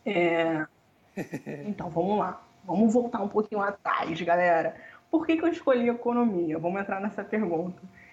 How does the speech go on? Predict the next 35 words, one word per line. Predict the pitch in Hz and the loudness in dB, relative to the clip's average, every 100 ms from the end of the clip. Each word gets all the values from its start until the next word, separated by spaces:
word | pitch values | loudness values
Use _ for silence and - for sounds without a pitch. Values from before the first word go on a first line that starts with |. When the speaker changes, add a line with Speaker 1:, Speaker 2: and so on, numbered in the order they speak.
| - | -4
Speaker 1:
Eu | 214 | 2
tenho | 254 247 | 4 6
duas | 285 294 | 6 4
respostas | 320 - 202 185 240 277 | 2 2 4 4 2 -2
pra | - 214 | -4 -4
essa | 202 - 240 | -4 -2 -2
pergunta. | 240 254 185 185 208 254 | 0 -2 -2 -4 -4 -4
A | 262 | -2
primeira | 226 214 214 | -2 2 2
é | |
a | 262 | 4
resposta | 240 - 202 233 | 2 0 -2 -4
clássica | - 214 170 165 - 254 - 302 392 - | 2 2 4 2 -2 -14 -4 -6 -6 -16
do | 185 175 | -2 0
aluno | 165 170 | 0 -2
de | 170 | -4
economia. | 160 175 180 170 175 | -4 -4 -2 -4 -2
"Ah, | 190 | -2
eu | 214 | -2
gosto | 175 - 185 | -2 -4 -4
muito | 180 | -2
de | |
matemática, | 175 170 220 175 147 - 170 | -2 -2 -2 0 -2 -4 -6
eu | |
também | 196 196 | -6 -6
gostava | 202 - 175 | -4 0 0
de | 190 | 0
humanas, | 180 180 175 175 175 | 0 4 4 6 4
então | 175 - 165 | 2 -2 -2
eu | |
queria | - 170 | -2 -2
um | 175 185 | -2 0
curso | 214 214 214 - 269 - - - - | 2 0 0 -12 -14 -14 -18 -18 -2
que | 233 | 2
pudesse, | 226 214 190 190 - - 254 | 2 4 4 4 0 -8 -8